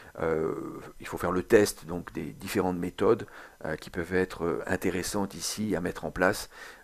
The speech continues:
Euh, la dernière étant ici utilisée, je vous renvoie sur la doc. Ok. Euh, donc,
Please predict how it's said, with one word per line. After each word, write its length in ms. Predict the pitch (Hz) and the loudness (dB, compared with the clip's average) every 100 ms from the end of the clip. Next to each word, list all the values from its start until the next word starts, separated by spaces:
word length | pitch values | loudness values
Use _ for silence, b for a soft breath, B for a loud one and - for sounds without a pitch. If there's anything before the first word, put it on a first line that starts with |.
| - | -6
Euh, 120 | 87 | -2
la 100 | 87 | 2
dernière 380 | 92 95 101 101 | 4 4 4 2
étant 360 | 87 92 95 - | 0 0 -2 -4
ici 300 | - - 95 | -6 -6 -4
utilisée, 580 | 85 - - 85 82 98 | -6 -8 -8 -6 -4 -4
je 60 | |
vous 60 | 95 | -4
renvoie 200 | 82 90 | -4 -4
sur 140 | - | -4
la 100 | 78 | -4
doc. 380 | 78 69 - - B B B B B | -4 -6 -8 -16 B B B B B
Ok. 260 | - 85 - - - - _ - - | -6 -6 -8 -14 -20 -20 _ -20 -2
Euh, 460 | 101 95 95 92 85 - | 2 4 6 4 2 4
donc, 380 | 123 120 - | 6 6 2